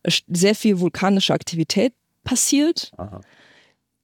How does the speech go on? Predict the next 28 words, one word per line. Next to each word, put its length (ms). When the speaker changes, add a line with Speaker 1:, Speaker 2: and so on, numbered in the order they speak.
Speaker 1:
Io 180
ist 120
es 120
ein 80
bisschen 240
zu 100
klein, 340
um 120
dann 140
am 120
Ende 200
selbst 240
habitabel 460
zu 140
sein. 320
Das 100
ist 40
nochmal 180
eine 120
andere 300
Frage. 340
Aber 360
es, 220
man 140
kann 200
sich 280
so 140
ein, 220